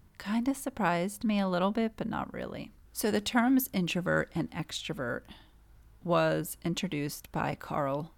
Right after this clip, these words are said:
Jung in about n-, nineteen twenty-one, something like that. And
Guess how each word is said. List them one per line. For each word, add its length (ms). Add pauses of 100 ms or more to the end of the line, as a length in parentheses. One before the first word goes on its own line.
Jung 520 (640)
in 120
about 320 (300)
n-, 420 (100)
nineteen 540
twenty-one, 540
something 380 (100)
like 140
that. 220 (1300)
And 720